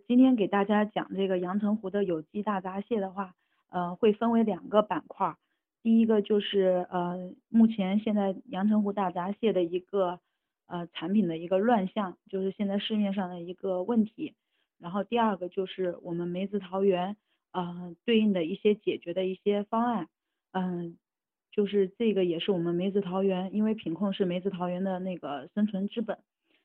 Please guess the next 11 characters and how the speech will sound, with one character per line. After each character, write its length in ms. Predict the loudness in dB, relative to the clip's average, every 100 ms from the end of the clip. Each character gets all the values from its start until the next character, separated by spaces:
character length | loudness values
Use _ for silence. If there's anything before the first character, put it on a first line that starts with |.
| _ _
所 80 | 0
以 120 | 2
会 180 | 2 0
从， 400 | 0 -6 -8 -10 -16 _ _
嗯， 360 | -6 -4 -4 -6
比 100 | -4
较 160 | -2
深 240 | -2 0 2
入 140 | 2
的 160 | 2 -2
去 440 | -4 -2 0 0